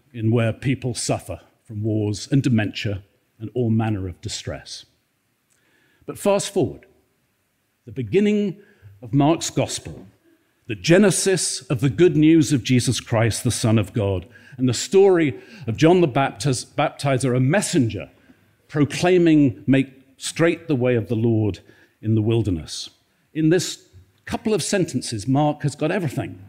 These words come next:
He's got Genesis. The, the quote is a mixed mishmash of Isaiah and Malachi, and Malachi is important 'cause it's the last book of the Hebrew Scriptures.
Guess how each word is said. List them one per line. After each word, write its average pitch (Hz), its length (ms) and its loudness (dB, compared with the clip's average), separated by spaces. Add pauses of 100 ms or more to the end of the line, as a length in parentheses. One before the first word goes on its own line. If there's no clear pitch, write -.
(140)
He's 117 120 -14
got 127 240 -2
Genesis. 190 760 2 (800)
The, 123 200 -12
the 131 120 -4
quote 185 520 -4
is 135 140 -10
a 127 60 -4
mixed 143 480 -6
mishmash 143 540 -2
of 107 100 -4
Isaiah 123 500 2
and 113 220 0 (400)
Malachi, 131 840 0
and 120 240 2
Malachi 156 360 2
is 131 140 0
important 127 340 -2
'cause 127 120 -4
it's - 120 -12
the 101 100 -12
last 147 600 -4 (300)
book - 460 -10
of 107 220 -18
the 104 260 -4
Hebrew 117 300 -2
Scriptures. - 580 -8